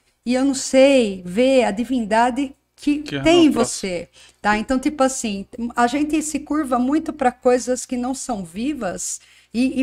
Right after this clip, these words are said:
Speaker 1: e, e deixa passar os grandes mestres, porque cada um, cada um é um deus, cada um tem uma digital diferente, tem uma característica. Então, o que você tem pra ensinar,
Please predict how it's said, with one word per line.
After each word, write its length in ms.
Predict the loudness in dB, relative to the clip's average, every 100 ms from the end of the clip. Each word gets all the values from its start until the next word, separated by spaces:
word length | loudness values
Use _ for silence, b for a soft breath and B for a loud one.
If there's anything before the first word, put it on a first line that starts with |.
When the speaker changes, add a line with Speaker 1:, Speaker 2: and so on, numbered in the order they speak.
| -4
Speaker 1:
e, 60 | -6
e 40 | -2
deixa 300 | 0 0 -2
passar 760 | -2 -2 0 2 4 2 0
os 120 | -6 -6
grandes 500 | -2 -2 -2 -4 -6
mestres, 640 | -4 -2 -4 -6 -8 -8
porque 300 | -8 -6 -6
cada 400 | -6 -4 0 0
um, 380 | 2 0 0 -4 -6
cada 320 | -4 -2 -2
um 200 | -2 -2
é 60 | -2
um 140 | -4
deus, 420 | -2 -2 -2 -4
cada 300 | -2 0 0
um 240 | 0 0 -2 b b
tem 100 | -4
uma 160 | -2 -2
digital 580 | -6 -8 -10 -6 -6 -4
diferente, 680 | -8 -10 -6 -6 -6 -10 -10
tem 200 | -6 -2
uma 280 | 0 0 -2 B B
característica. 760 | 0 0 0 0 0 0 -4
Então, 300 | -4 -2 -2
o 40 | -4
que 160 | -4
você 300 | -2 -2 -6
tem 240 | -4 -4 -4
pra 180 | -4 -6
ensinar, 840 | -8 -10 -8 -2 0 0 -4 B